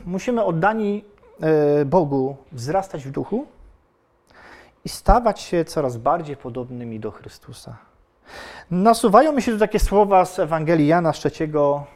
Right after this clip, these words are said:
e, rozdziału i trzydziestego wersetu. „On musi wzrastać, ja zaś stawać się mniejszym”. To jest idealna, idealny, idealny przepis, żeby gdzieś nie napompować jak balon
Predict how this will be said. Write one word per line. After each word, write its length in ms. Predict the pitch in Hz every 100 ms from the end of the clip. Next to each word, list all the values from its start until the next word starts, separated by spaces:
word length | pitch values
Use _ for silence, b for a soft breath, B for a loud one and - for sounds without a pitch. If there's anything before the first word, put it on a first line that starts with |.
| B B - 131
e, 1300 | 123 123 120 120 117 120 117 117 113 113 113 113
rozdziału 460 | 120 120 113 135 131
i 40 |
trzydziestego 480 | 123 123 - 123 120
wersetu. 500 | 117 113 113 - 110 - - - _ B B B B B -
„On 200 | 190 202
musi 500 | 294 - 208 196 -
wzrastać, 800 | 135 170 139 127 - 190 - - _ - - _ _ _ _ b b b -
ja 140 | 139
zaś 160 | 135 131
stawać 380 | - 131 127 -
się 120 | 131
mniejszym”. 480 | 120 101 - - 120 123 _ _ _ _ _
To 80 | 208
jest 180 | 175
idealna, 640 | 165 156 156 156 151 135 127 - _ b b b _
idealny, 400 | 143 135 147 147 -
idealny 360 | 143 156 170 156
przepis, 340 | - 156 151
żeby 280 | 127 127 131
gdzieś 520 | 117 127 123 - - _ -
nie 120 | 127
napompować 960 | 127 - 135 135 143 - 131 123 110 -
jak 140 | 113
balon 440 | 117 120 117 117